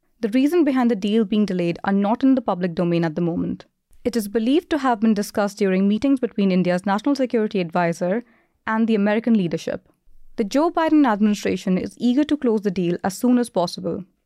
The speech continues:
The M Q nine B drones are equipped with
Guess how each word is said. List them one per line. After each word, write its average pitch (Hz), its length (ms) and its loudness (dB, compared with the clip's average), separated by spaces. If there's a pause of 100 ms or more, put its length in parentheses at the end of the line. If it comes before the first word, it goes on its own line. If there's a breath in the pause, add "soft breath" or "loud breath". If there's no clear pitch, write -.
(200)
The - 160 -4
M 285 160 2
Q 359 160 2
nine 302 240 4
B 254 140 2
drones 185 480 0
are 196 100 0
equipped 247 440 -4
with 196 100 -2